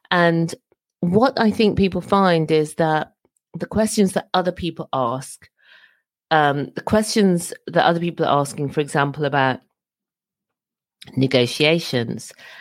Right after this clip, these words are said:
about dealing with tenants, about dealing with landlords, having that group just builds everybody up. And being in that environment where everybody's doing what you want to do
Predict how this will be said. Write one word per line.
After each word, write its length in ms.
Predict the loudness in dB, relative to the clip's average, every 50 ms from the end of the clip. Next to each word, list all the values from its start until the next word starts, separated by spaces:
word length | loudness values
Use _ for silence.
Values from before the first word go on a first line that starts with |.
| -16 _
about 360 | -6 -2 0 0 0 0 -2 -2
dealing 280 | 0 0 2 2 2
with 140 | 0 0 -2
tenants, 720 | -2 -2 0 0 0 0 -2 -4 -6 -8 -12 -18 -20 -20 -20 -20 -20 _ _ -6
about 280 | -2 0 0 0 0
dealing 280 | -2 -2 -2 0 0 0
with 160 | -2 0 0
landlords, 720 | 2 2 2 2 2 2 0 0 -2 -4 -6 -10 -16 -18 -18 -16 -16 -16 -18 -18
having 560 | -16 -6 -2 -2 0 2 2 2 2 2 2 2
that 280 | 2 0 -2 -4 -8 -8
group 760 | -6 -6 -6 -4 -2 0 0 0 0 -2 -4 -8 -12 _ _ _ _ _ _
just 480 | _ -6 -4 -4 -4 -4 -10 -18 -6 _
builds 460 | 0 2 2 4 2 0 -2 -6 -12 -16 _ _ _ 0
everybody 540 | 0 0 2 2 0 2 0 0 -2 -2 -4
up. 340 | -4 -6 -8 -10 _ -20 -20 -20 _ -20 -20 -20 -20 -20 -20 -20 -20 _ _
And 520 | -2 0 2 2 2 0 -2 -4 -6 -2
being 340 | 2 2 4 4 2 2 0
in 300 | 0 0 0 0 0 0
that 560 | 0 0 0 0 0 0 -2 -4 -6 -12 -20 -20 _ _ _ _
environment 1000 | -2 -2 -2 0 0 0 2 4 4 4 2 0 -2 -4 -6 -6 -8 -12 -16 -18 -20 _ -20 -20 -20 _ _
where 160 | 0 0 2 2 0
everybody's 480 | 0 0 0 0 2 0 0 -2 -4 -4
doing 360 | 0 0 2 2 2 2 2
what 180 | 0 0 0
you 220 | -2 -2 -4 -4 -2
want 240 | 0 -2 -2 -2 -6
to 100 | -10 -10
do 440 | -6 -2 -2 0 0 -2 -4 -6